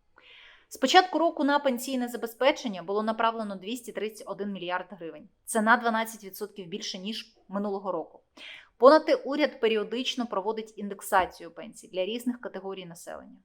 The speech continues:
Наприклад, вже в червні пенсіонери отримують кошти за новими розрахунками. Але, знову ж таки, повторюсь, дуже багато різних видань пише, що і цитують і міністрів,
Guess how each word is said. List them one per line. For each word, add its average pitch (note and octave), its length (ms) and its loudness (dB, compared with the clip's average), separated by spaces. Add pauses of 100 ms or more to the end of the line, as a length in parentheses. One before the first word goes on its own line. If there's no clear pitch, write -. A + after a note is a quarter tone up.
(160)
Наприклад, A3 520 0
вже G#3+ 140 -6
в - 60 -14
червні B3+ 420 0
пенсіонери G3 560 -6
отримують G3 400 -8
кошти G3+ 320 -8
за G3 140 0
новими G3 340 -8
розрахунками. F3 640 -14 (1600)
Але, G#3+ 220 8
знову A3+ 260 -2
ж - 60 -12
таки, F#3+ 180 -14
повторюсь, E3 580 -12
дуже G#3+ 360 -4
багато A3+ 360 2
різних A3 360 -8
видань G3 400 -4
пише, F#3 280 -12
що E3+ 680 -8
і E3 540 -14
цитують F3+ 680 -8
і E3+ 160 -14
міністрів, G#3 880 -8